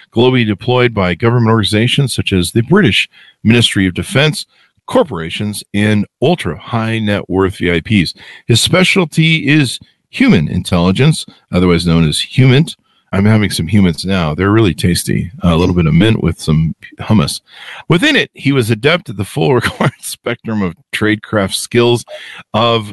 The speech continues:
particular note is Stone's exper-, expertise in surveillance and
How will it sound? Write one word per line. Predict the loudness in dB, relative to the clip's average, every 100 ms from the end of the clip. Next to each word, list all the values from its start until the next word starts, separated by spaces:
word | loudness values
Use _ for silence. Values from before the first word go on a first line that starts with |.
| -16
particular | -14 -4 -4 -2 -4 -4
note | -4 -6 -6
is | -2 -2 -2
Stone's | -2 0 0
exper-, | -2 -8 -10 -6 -6 -2
expertise | -4 -4 -8 -6 -4 -6
in | -6
surveillance | -4 0 2 2 -2 -6 -14 -4
and | -4